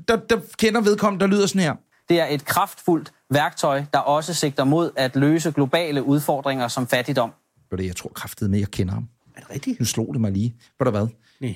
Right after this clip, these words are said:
Speaker 1: Øh, jeg, nej, jeg kan ikke ringe op for min telefon. Kan jeg det, Henning?
Speaker 3: Jo, du kan.
Speaker 1: Øh, jeg, jeg, jeg, jeg, jeg, jeg vil gøre det her. Når vi ser, jeg, jeg, det, det, jeg ved ikke, om jeg, men det, vi gør
Speaker 3: Tag
Speaker 1: sådan
Speaker 3: en
Speaker 1: her.
Speaker 3: bønner.
Speaker 1: Nu gør vi sådan her. Øh, øh, øh, øjeblik. Jeg tror, jeg, jeg, jeg tror, jeg kan... Jeg, det, det,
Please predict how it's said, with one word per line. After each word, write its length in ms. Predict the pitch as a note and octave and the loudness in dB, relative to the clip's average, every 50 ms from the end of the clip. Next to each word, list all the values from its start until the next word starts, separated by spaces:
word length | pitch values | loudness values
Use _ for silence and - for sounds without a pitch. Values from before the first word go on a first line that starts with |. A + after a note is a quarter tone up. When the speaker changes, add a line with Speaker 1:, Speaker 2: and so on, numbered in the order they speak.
| - - | -4 -2
Speaker 1:
Øh, 960 | G#2+ G#2+ A2 G#2+ G2 F#2 G#2 E2 C#2 B1+ B1+ C2 B1 A#1 A#1+ B1+ A#1 B1 D2 | 0 0 2 2 2 0 0 0 -2 -2 -4 -4 -4 -6 -6 -8 -6 -6 -4
jeg, 200 | G2+ G#2 G#2+ F#2 | -4 -4 -4 -4
nej, 160 | C#2+ G2 A2 | -2 -2 -2
jeg 100 | A2 A2+ | -2 -2
kan 100 | - C#3 | -2 -4
ikke 120 | B2+ - A#2+ | -6 -4 -2
ringe 120 | B2 A#2 | -4 -4
op 60 | A2+ | -4
for 100 | - - | -4 -4
min 140 | B2+ B2 - | -4 -4 -4
telefon. 220 | - A#2+ A2+ A2+ A2 | -4 -6 -6 -4 -2
Kan 60 | C3 | -2
jeg 80 | C3 | 0
det, 60 | A#2+ C3+ | 2 2
Henning? 240 | C3+ C#3+ C3+ - _ _ _ - - | 0 0 -2 -4 _ _ _ -12 -8
Speaker 3:
Jo, 120 | A2+ B2+ | -8 -8
du 80 | A2+ G#2+ | -8 -8
kan. 160 | - - A2+ | -4 -2 -2
Speaker 1:
Øh, 60 | G#2 | 0
jeg, 280 | D#2+ E2+ F2 E2 - - | 0 0 -2 -2 -2 -2
jeg, 200 | A2+ A2 - - | -2 -2 -2 -2
jeg, 80 | A#2 | -2
jeg, 240 | B2+ - E2+ B2 A#2 | -2 0 0 0 0
jeg, 180 | A2 G#2+ A#2 A2+ A#2+ | 0 0 0 0 0
jeg 100 | B2 B2+ | 0 0
vil 80 | B2 C3 | -2 0
gøre 140 | - C3+ B2 | 0 0 0
det 60 | B2+ | 0
her. 60 | - - | 0 0
Når 100 | C3 A#2+ | -2 -2
vi 60 | A#2+ | 0
ser, 120 | - C#3 | 0 -2
jeg, 280 | - - C2+ G#2 G#2+ F2 | -2 -2 -4 -6 -4 -4
jeg, 100 | A2+ G#2+ - E3 | -6 -8 -6 -6
det, 140 | C3+ B2+ - | -8 -6 -6
det, 340 | C3 C3 - - B2+ A#2+ A2+ | -6 -8 -6 -6 -6 -6 -4
jeg 100 | B2+ A#2+ | -4 -4
ved 80 | B2 | -4
ikke, 120 | A#2 A2+ G#2 A2+ | -4 -2 -2 -2
om 80 | A2 | -2
jeg, 100 | G#2 D2+ | -4 -4
men 100 | - - | -6 -8
det, 80 | - - - - B2+ B2 | -10 -8 -6 -4 -4 -2
vi 60 | C#3 | -2
gør 120 | C3 - C3+ | -2 0 0
Speaker 3:
Tag 20 | - | 0
Speaker 1:
sådan 20 | |
Speaker 3:
en 40 | D#3+ | 0
Speaker 1:
her. 80 | - | 0
Speaker 3:
bønner. 220 | - C#3+ C3+ C3+ C3+ B2+ - _ _ - | -2 -2 -2 -2 -4 -8 -10 _ _ -8
Speaker 1:
Nu 60 | - | -4
gør 140 | - C#3+ C3 | 0 0 0
vi 80 | A#2 A#2 | 2 2
sådan 200 | A#2+ B2 G#2+ - _ _ - | 2 0 0 -2 _ _ -4
her. 340 | A#2 A#2+ A2+ G2+ D#2+ C#2+ C#2 | -2 0 0 0 -2 -4 -4
Øh, 60 | A2 G#2 G#2+ - - - - - _ _ _ _ _ _ _ - | -6 -6 -8 -10 -12 -14 -16 -20 _ _ _ _ _ _ _ -18
øh, 540 | - - - - - G2+ G2+ - - G#2 G#2 G2 - - - _ - - _ _ _ _ - - - | -16 -12 -10 -10 -8 -8 -8 -8 -8 -8 -8 -10 -10 -14 -18 _ -20 -20 _ _ _ _ -12 -10 -8
øh, 1120 | - F#2 - - - - - - - - - - - - - - - - G#1 - G1+ - | -8 -8 -8 -10 -12 -12 -12 -14 -14 -14 -14 -14 -14 -14 -14 -14 -14 -16 -16 -16 -12 -8
øjeblik. 320 | - G#2+ G2+ - C2+ - - - - - - | -8 -8 -6 -8 -10 -12 -14 -16 -20 -18 -14
Jeg 160 | - - A2 - | -12 -12 -10 -8
tror, 160 | - - - | -6 -6 -6
jeg, 100 | - - - - - | -6 -8 -8 -6 -6
jeg, 120 | - - - | -6 -6 -4
jeg 140 | - B2 A2+ | -4 -6 -6
tror, 200 | - - C#3+ - | -4 -6 -6 -4
jeg 120 | - A#2 | -4 -6
kan... 260 | - - A#2+ A#2 A2 - - | -4 -4 -4 -4 -4 -4 -4
Jeg, 140 | C3+ A#2+ - | -6 -6 -6
det, 140 | - - - | -8 -10 -10
det, 200 | - - A2+ | -8 -8 -8